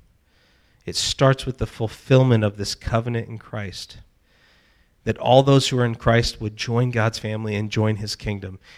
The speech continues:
And so anytime someone says, raises their hand and says, "I'm in with God and I want to be a part of his kingdom,"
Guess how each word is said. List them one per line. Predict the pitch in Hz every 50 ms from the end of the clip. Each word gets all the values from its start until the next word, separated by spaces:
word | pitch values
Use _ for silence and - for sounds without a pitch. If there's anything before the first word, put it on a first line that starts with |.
| _ -
And | 117 113
so | - 143 -
anytime | - - 147 165 170 - - 147 135 131 123 127
someone | - 127 120 117 120 110
says, | - 117 107 110 107 101 - - - _ _ _ _ _
raises | - 113 120 120 117 113
their | 117 110
hand | 98 110 104
and | 104 101
says, | - - 98 101
"I'm | - - 107 101 85
in | - 98 113 117 117 120 123 127 127 _ _ _ _ _ _ -
with | - 107 - -
God | - 110 104 101 107 104
and | 95
I | 92
want | 98 98 98
to | 101
be | 98
a | 90
part | - - - 110 113
of | 113 113
his | 107 104 -
kingdom," | - - 107 107 101 95 90 95